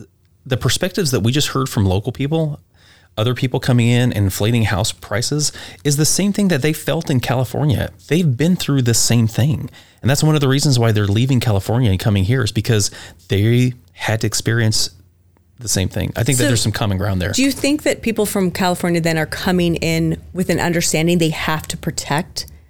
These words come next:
Speaker 2: Idaho?
Speaker 1: I think that maybe we should read some more of the comments
Speaker 2: I mean,
Speaker 1: and
Speaker 2: I'm
Speaker 1: to
Speaker 2: just
Speaker 1: see what they
Speaker 2: wondering,
Speaker 1: say.
Speaker 2: like, if, if we have a perspective, uh, that's old enough, just as a people, that we can, we can learn from those mistakes.
Speaker 1: Yeah.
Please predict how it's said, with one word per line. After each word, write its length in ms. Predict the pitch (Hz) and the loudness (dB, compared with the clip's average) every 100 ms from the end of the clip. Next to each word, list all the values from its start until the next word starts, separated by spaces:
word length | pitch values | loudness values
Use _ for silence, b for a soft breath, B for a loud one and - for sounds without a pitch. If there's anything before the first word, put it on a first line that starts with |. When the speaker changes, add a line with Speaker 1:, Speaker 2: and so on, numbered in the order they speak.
| B _ - | B _ -2
Speaker 2:
Idaho? 460 | 170 208 277 349 - - - | 0 0 0 -2 -8 -18 -6
Speaker 1:
I 220 | 101 98 | -2 -2
think 300 | - 107 107 | 0 0 2
that 240 | 107 98 - | 0 -2 -2
maybe 300 | 101 107 113 | -2 0 2
we 160 | 110 | 2
should 200 | 110 107 | 0 0
read 160 | 107 110 | -2 0
some 140 | - | 0
more 140 | 113 113 | 2 2
of 60 | |
the 60 | 110 | 0
comments 380 | 123 151 92 - | -2 0 0 0
Speaker 2:
I 20 | |
mean, 80 | 214 | 2
Speaker 1:
and 100 | - | 2
Speaker 2:
I'm 40 | |
Speaker 1:
to 40 | 214 | 0
Speaker 2:
just 120 | 240 | 0
Speaker 1:
see 80 | 208 | 2
what 140 | 220 | 2
they 60 | 208 | 2
Speaker 2:
wondering, 120 | 185 | 0
Speaker 1:
say. 40 | 180 | 2
Speaker 2:
like, 240 | 170 - B B B B | 0 -4 B B B B
if, 400 | 202 185 - - | 0 0 -4 -12
if 240 | - 170 - | -4 -4 0
we 140 | 214 | 0
have 220 | 196 180 | 2 2
a 80 | 160 | 0
perspective, 960 | - 170 - 170 170 156 151 - - - - | -2 -4 -2 -2 0 0 0 -4 -12 -16 -8
uh, 420 | - 156 - - 170 | -2 -2 0 -2 -2
that's 400 | 165 160 - - - - - | -2 0 -2 -2 -6 -20 -2
old 240 | 214 208 | 0 2
enough, 560 | 185 156 147 180 - - _ | 2 2 0 -2 -10 -16 _
just 200 | - - | -4 -2
as 120 | 151 | -2
a 20 | 151 | -2
people, 340 | - 165 151 | -4 -2 -2
that 140 | 147 147 | 0 0
we 120 | 180 | 0
can, 360 | - 160 143 - | 0 0 -2 -4
we 100 | 170 | -6
can 200 | - 156 | -2 -2
learn 160 | 156 147 | 0 -2
from 180 | 151 | -6
those 200 | 135 139 | -2 -2
mistakes. 680 | - - 135 123 - - - _ - _ _ _ | -2 -2 -2 -4 -6 -12 -12 _ -20 _ _ _
Speaker 1:
Yeah. 280 | - 107 | -4 -2